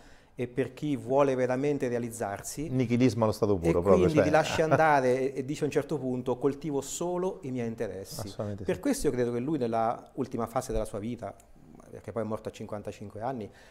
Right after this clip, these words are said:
Speaker 1: abbia fatto questo tipo di scelta, cioè rinunciare a milioni di dischi <laughs> venduti e scegliere di venderne settantamila, sessantamila.
Speaker 2: Sì, sì,
Speaker 1: Cioè,
Speaker 2: era, quelli
Speaker 1: era
Speaker 2: erano i
Speaker 1: una
Speaker 2: numeri.
Speaker 1: scelta sua, però, non è che
Speaker 2: Ah.
Speaker 1: non era capace di scrivere,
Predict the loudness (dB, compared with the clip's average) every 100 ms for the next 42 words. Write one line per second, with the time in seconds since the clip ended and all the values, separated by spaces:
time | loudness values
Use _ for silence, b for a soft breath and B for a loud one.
0 | b -8 -2 0 2 0 2 0 0 -2
1 | -4 -4 -4 -4 -4 -4 -2 -2 -2 -2
2 | -4 -4 -2 0 0 -4 -10 -10 -4 -2
3 | 0 0 0 -4 -6 -8 -10 -10 -8 -6
4 | -4 -4 -4 -6 -8 b b b b b
5 | _ 2 4 4 0 2 4 4 2 4
6 | 6 4 2 0 -2 -2 -6 -14 -12 -8
7 | -6 -6 -6 -8 -10 -12 -14 -14 -12 -12
8 | -10 -8 -4 0 4 8 8 6 4 2
9 | 6 6 4 2 2 2 0 -6 -4 -4
10 | -4 -6 -6 -6 -6 -6 -4 -4 -4 -2
11 | 0 0 0 0 -4 -2 6 6 6